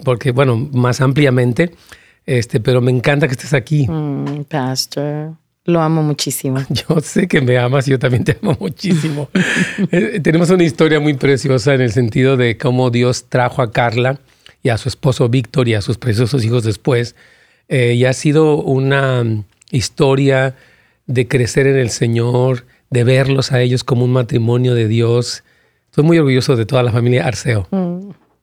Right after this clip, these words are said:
Speaker 1: De verdad que sí. De
Speaker 2: Gracias.
Speaker 1: tanto de Víctor como de Isaac, como de Victoria, son sus hijos muy preciosos. Y bueno, Carlita va a estar compartiendo un testimonio muy poderoso el día de hoy.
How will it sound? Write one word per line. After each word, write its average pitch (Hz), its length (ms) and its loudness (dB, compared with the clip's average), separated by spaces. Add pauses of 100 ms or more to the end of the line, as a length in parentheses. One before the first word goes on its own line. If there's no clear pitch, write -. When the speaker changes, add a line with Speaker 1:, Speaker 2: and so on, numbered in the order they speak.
(440)
Speaker 1:
De 147 120 0
verdad 123 240 2
que 151 140 -2
sí. 127 340 0
De 120 60 2
Speaker 2:
Gracias. 110 560 -2 (260)
Speaker 1:
tanto 123 400 -2
de 117 120 0
Víctor 131 520 0
como 117 300 -2
de 120 160 0 (160)
Isaac, 127 280 -4
como 120 180 0
de 110 100 0
Victoria, 147 640 0
son 139 200 2
sus 123 200 -2
hijos 120 200 0
muy 127 180 2
preciosos. 117 600 0 (460)
Y - 40 0
bueno, 135 300 2
Carlita 127 360 0
va 131 80 4
a - 20 4
estar 131 220 -2
compartiendo 120 580 0
un 139 80 0
testimonio 123 580 0
muy 131 200 2
poderoso 135 520 2
el 110 80 0
día 113 140 2
de 104 80 0
hoy. 95 160 -4